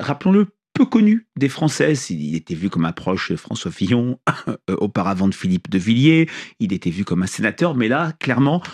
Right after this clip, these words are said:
place Beauvau, il a, il a une bénéfice d'une vraie visibilité, d'une vraie popularité. Il fait maintenant partie du top huit, du top dix des personnalités préférées des Français. Ce qui est intéressant, c'est pas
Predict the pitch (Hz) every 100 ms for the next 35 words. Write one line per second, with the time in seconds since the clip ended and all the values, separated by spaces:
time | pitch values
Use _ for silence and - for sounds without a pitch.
0 | - - 127 120 123 123 139 185 196 -
1 | 117 110 117 135 175 127 113 110 110 120
2 | 110 101 110 110 143 131 113 104 98 110
3 | 110 101 104 92 175 151 110 98 139 -
4 | 123 110 113 - - - - 120 123 113
5 | - 120 104 - 160 113 104 - 123 -
6 | 113 151 131 110 104 104 113 147 - -
7 | - - 101 107 - 113 101 104 - 107
8 | 123 117 - 147 214 - _ - 165 135
9 | 139 135 135 170 - 127 143 143